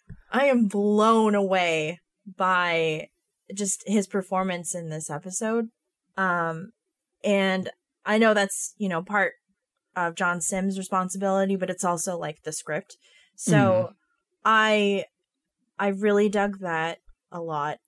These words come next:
Speaker 2: John,
Speaker 1: because
Speaker 2: John Sim Master, every time we've seen him before now, he's been in, like, this crazed,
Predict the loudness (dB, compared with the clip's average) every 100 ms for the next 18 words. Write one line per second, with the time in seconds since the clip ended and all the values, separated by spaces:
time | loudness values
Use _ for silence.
0 | -12 -2 0 2 2 4 2 0 2 2
1 | 4 2 2 0 0 0 0 0 -2 0
2 | 0 -2 0 2 2 0 -4 -4 -2 0
3 | 0 0 0 0 -4 -6 -16 -14 -2 0
4 | 0 2 6 6 6 4 2 2 0 2
5 | 2 0 -10 -6 0 2 4 4 4 6
6 | 4 4 2 -2 -6